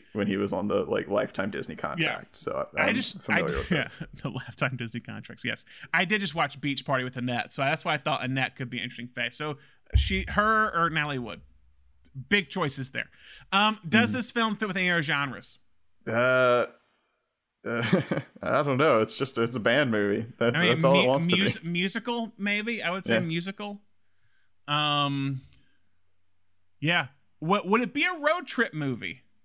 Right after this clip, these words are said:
Speaker 2: It is
Speaker 1: No,
Speaker 2: kind
Speaker 1: yeah.
Speaker 2: <laughs>
Speaker 1: No, showing someone, showing someone w-, riding a bike across a map does not count as a road trip.
Speaker 2: A very Beatles-esque sequence.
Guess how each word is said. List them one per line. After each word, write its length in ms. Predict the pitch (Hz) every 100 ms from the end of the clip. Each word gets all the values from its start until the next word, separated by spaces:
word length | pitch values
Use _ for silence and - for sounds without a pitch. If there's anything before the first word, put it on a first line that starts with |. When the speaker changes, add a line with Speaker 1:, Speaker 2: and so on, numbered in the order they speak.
| _ _ _ _ _ _ _ _ - - -
Speaker 2:
It 120 | 156
is 200 | 208 254
Speaker 1:
No, 120 | 143
Speaker 2:
kind 320 | 110 349 117 -
Speaker 1:
yeah. 260 | 107 117 127 320 359 370
Speaker 2:
<laughs> 40 |
Speaker 1:
No, 200 | - 110
showing 400 | 440 151 147 143
someone, 320 | - 151 160 -
showing 320 | - 151 160
someone 420 | 156 160 151 131 117
w-, 160 | 113 120
riding 440 | 113 117 113 120 123
a 60 | 110
bike 320 | 117 110 110
across 400 | 101 113 107 110
a 60 |
map 440 | 104 104 98 - -
does 200 | 104 120
not 180 | 113 -
count 220 | 117 110
as 100 | 113
a 80 | 113
road 300 | 131 117 -
trip. 340 | - - - _ _ _ - - - _ _ _ _ _ _ _ _ _ - -
Speaker 2:
A 80 | 135
very 220 | 131 147
Beatles-esque 800 | 135 139 127 123 - 139 135 - -
sequence. 720 | - 135 123 233 220 -